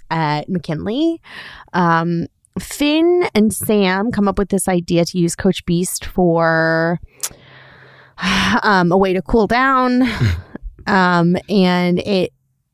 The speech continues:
Speaker 1: it, Beast finds out, gets her to quit. And Tina is also involved in that <laughs> somehow. And then Puck and Artie strike up an unlikely friendship.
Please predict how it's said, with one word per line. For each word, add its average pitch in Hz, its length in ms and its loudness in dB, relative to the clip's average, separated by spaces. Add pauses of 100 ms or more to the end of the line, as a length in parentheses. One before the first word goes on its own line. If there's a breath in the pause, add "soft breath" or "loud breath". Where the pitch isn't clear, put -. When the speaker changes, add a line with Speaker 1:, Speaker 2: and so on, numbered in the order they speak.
(440)
Speaker 1:
it, 202 120 -4 (200)
Beast 202 200 2
finds 196 240 0
out, 196 300 0
gets - 220 -2
her 170 60 -4
to 170 60 -6
quit. 175 380 0 (680 loud breath)
And 170 420 2
Tina 175 240 2
is 165 80 -2
also 165 220 0
involved 170 280 -4
in 180 100 -2
that 165 260 -2
<laughs> - 720 -2
somehow. 262 1000 -6
And 202 260 2
then 185 220 0
Puck 175 260 -4
and 175 140 -2
Artie 170 380 0
strike 160 400 -2
up 156 280 -2
an 170 200 0
unlikely 196 500 -2
friendship. - 500 -4